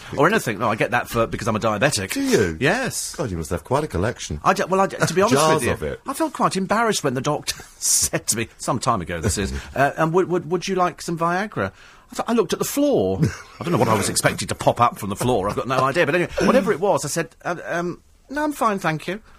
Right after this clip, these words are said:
Speaker 2: <laughs> You don't, you
Speaker 1: You don't
Speaker 2: didn't
Speaker 1: really know
Speaker 2: have
Speaker 1: what to say, do you? Because it's just, it's not something you bring into everyday conversation. It's like, you know, uh, "Anybody like a laxative chocolate today?" You know, you just don't bring it up.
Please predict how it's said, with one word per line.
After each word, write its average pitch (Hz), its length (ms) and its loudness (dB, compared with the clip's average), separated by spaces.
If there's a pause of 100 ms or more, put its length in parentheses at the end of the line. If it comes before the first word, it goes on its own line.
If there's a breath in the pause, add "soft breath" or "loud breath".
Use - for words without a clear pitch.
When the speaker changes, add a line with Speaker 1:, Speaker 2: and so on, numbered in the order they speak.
(100)
Speaker 2:
<laughs> 180 120 4 (260)
You 190 120 4
don't, 220 300 4
you 180 60 -6
Speaker 1:
You 208 40 -6
don't 190 140 -2
Speaker 2:
didn't 339 160 4
Speaker 1:
really 330 160 4
know 269 100 4
Speaker 2:
have 240 60 -2
Speaker 1:
what 214 160 0
to 240 80 0
say, 277 300 2
do 254 220 2
you? 247 120 2
Because 196 280 -2
it's 226 100 -10
just, - 240 -4 (100)
it's - 180 -6
not 269 260 2
something 190 340 -2
you 175 100 -6
bring 170 200 0
into 156 200 -2
everyday 147 360 0
conversation. 160 840 -2 (240 soft breath)
It's 196 140 2
like, 190 220 2
you - 60 -2
know, 180 180 2
uh, 185 220 2
"Anybody 240 300 -4
like 233 180 -2
a 226 40 0
laxative 214 440 -4
chocolate 196 400 0
today?" 202 200 0
You 262 80 -4
know, 262 80 6
you 208 160 -2
just 247 200 -4
don't 233 220 2
bring 226 160 -2
it 220 100 4
up. 247 300 2